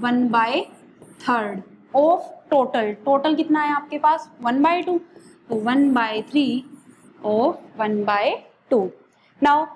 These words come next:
one by three of किसकी तरह treat होता है, Multiply की तरह। This is one by two, One one जा वन, थ्री टू जा सिक्स। तो आपके पास each person को क्या मिलेगा, one by six of the chocolate bar। Now आपने क्या observe किया,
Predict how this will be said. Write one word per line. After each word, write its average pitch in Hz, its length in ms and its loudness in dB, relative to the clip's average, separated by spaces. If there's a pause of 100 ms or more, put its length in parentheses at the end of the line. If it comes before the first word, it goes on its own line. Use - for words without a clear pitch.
(160)
one 269 280 0
by 277 120 4 (160)
three 311 160 0 (200)
of 285 180 2
किसकी 302 280 -4
तरह 294 180 2
treat 285 280 -2
होता 269 260 2
है, 302 160 0 (160)
Multiply 247 480 -2
की 311 120 -4
तरह। 302 300 2 (160)
This 220 180 -6
is 233 160 -4
one 220 200 -6
by 220 140 2 (340)
two, 220 140 -2 (440)
One 247 240 0
one 269 200 0
जा 262 140 2
वन, 254 300 0 (160)
थ्री 240 180 -4
टू 233 180 -2
जा 240 240 0 (300)
सिक्स। - 360 -6 (320)
तो 262 60 2
आपके 247 360 0
पास 254 400 -4 (320)
each 320 240 2
person 277 400 0
को 262 120 0
क्या 254 200 -2
मिलेगा, 220 440 -2 (400)
one 220 280 -4
by 208 140 0 (180)
six 302 320 -2 (340)
of 214 140 -4
the 214 220 2
chocolate 226 720 -2
bar। 196 240 0 (440)
Now 311 240 2
आपने 269 320 2
क्या 320 120 0
observe 285 360 0
किया, 277 320 0